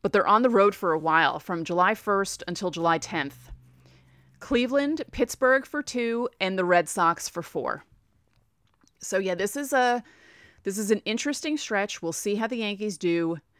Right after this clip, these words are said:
And, you know, if they make it out of that stretch over five hundred or,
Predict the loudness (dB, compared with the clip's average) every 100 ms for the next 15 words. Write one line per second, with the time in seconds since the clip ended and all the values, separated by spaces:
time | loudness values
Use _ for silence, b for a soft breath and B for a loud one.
0 | b b _ -6 -6 -8 -10 -6 -6 -2
1 | -4 -2 0 0 0 0 0 0 -2 -2
2 | -6 -4 -2 -2 -8 -12 -18 _ _ _
3 | _ _ _ _ _ _ _ _ _ _
4 | _ 2 4 2 2 0 0 -4 -4 -6
5 | -8 _ _ -2 2 2 0 -4